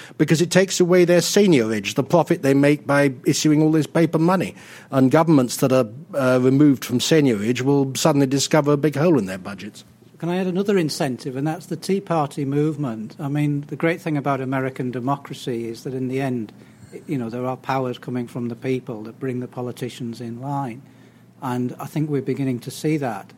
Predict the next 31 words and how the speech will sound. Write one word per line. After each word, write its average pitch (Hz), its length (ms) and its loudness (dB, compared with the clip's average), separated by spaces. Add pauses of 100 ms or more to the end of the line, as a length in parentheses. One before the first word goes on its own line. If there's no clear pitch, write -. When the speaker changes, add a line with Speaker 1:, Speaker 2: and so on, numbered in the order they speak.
(580)
Speaker 2:
Um, 123 320 -4
and 156 100 -2
in 156 120 4
other 226 160 0
countries 147 480 -2
too. 214 320 -2
I - 20 -8
mean, 139 300 -4 (400)
America 170 340 0
is 151 80 -6
not, 160 180 -4 (120)
uh, 139 120 -14 (220)
polite, 147 380 -4
forgive 143 300 -4
the, 131 80 -8
uh, - 800 -10
the 120 120 -18
phrase, 156 360 -4
uh, 127 60 -14 (160)
the 147 100 -2
only 143 260 0
basket - 480 -10
case 127 340 -8
around. 131 420 -2
I 123 60 -14
think 127 260 -6
Britain 151 320 -2
is 127 140 -6
in 123 180 -6
worse 147 260 -2
shape. 117 420 -8